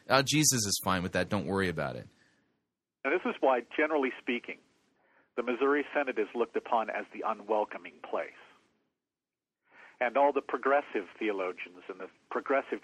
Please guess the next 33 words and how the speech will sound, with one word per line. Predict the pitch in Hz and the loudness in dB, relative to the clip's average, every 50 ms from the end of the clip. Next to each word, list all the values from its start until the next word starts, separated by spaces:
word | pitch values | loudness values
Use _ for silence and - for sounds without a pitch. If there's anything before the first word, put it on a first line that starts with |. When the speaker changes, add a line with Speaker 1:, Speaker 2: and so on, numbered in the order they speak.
| - | -6
Speaker 2:
churches, | - 95 85 - 92 85 - | -6 -6 -8 -10 -12 -10 -8
are, | 104 92 - - | -6 -8 -6 -6
they | - - | -8 -6
call | - - 139 131 | 0 2 2 2
themselves | - 120 107 - - - 101 95 - - | 2 -2 -8 -6 -4 -2 -2 -2 -4 -6
the | - 110 | -8 -6
welcoming | 92 104 104 101 - - - 82 - 80 78 _ - | -4 -2 -2 -2 -4 -8 -14 -18 -18 -20 -20 _ -14
place. | - - - - - - - - _ _ _ _ _ _ _ _ - - - - - - - - | -14 -12 -14 -14 -18 -20 -20 -20 _ _ _ _ _ _ _ _ -20 -20 -20 -20 -20 -20 -10 -6
I | 123 | -4
mean, | 131 139 135 | -4 -2 -2
Missouri, | 139 139 147 156 160 160 151 | 0 2 2 4 4 4 2
generally | 147 - 143 135 135 131 127 - | 2 0 0 0 2 0 -2 -2
speaking, | - - 143 131 - 120 110 104 - - | -2 -2 -2 -2 -2 -6 -12 -12 -14 -4
still, | - 131 127 131 131 135 135 120 - _ _ _ - - - | 0 2 4 4 4 2 0 -2 -6 _ _ _ -20 -20 -4
still, | - 160 151 123 - - - - _ _ _ _ _ _ _ _ _ _ _ _ _ _ _ _ _ _ _ _ _ _ _ | 0 2 2 2 2 -2 -8 -16 _ _ _ _ _ _ _ _ _ _ _ _ _ _ _ _ _ _ _ _ _ _ _
despite | 123 110 - - 139 127 123 120 | -6 -6 -2 2 2 2 4 4
all | 120 117 120 127 | 4 4 4 2
of | 123 127 | 2 0
her | 131 131 131 | 0 -2 -2
warts, | 120 117 117 110 101 87 80 - - - - - - _ _ _ _ _ _ _ _ _ _ _ _ _ _ _ _ _ _ | 0 0 0 0 0 0 -4 -8 -16 -20 -20 -20 -20 _ _ _ _ _ _ _ _ _ _ _ _ _ _ _ _ _ _
Missouri | 113 120 123 120 135 135 135 135 135 - | -8 -6 -2 2 2 4 4 2 0 -2
still | - - 131 123 113 - | 0 0 0 0 0 0
says | - 117 104 101 98 - - - - _ _ _ _ _ _ _ _ _ _ _ _ - | 0 0 0 0 -4 -6 -12 -20 -20 _ _ _ _ _ _ _ _ _ _ _ _ -4
that | 117 117 - - - - - | -2 -2 -2 -4 -10 -2 0
sin | 151 139 139 | 0 0 0
is | 147 147 - - - | -2 -2 -4 -8 -8
sin. | - 131 104 95 - - - _ _ _ _ _ _ _ _ _ _ _ _ _ _ _ _ _ _ | -6 -6 -6 -6 -8 -12 -20 _ _ _ _ _ _ _ _ _ _ _ _ _ _ _ _ _ _
You | 123 123 | -6 -4
need | 131 131 | -4 -4
to | 120 117 | 0 0
repent | 117 107 - - - 160 151 - | 0 0 -2 -2 -2 -2 0 0
of | 107 87 | -2 -2
it, | 85 82 - | -4 -6 -10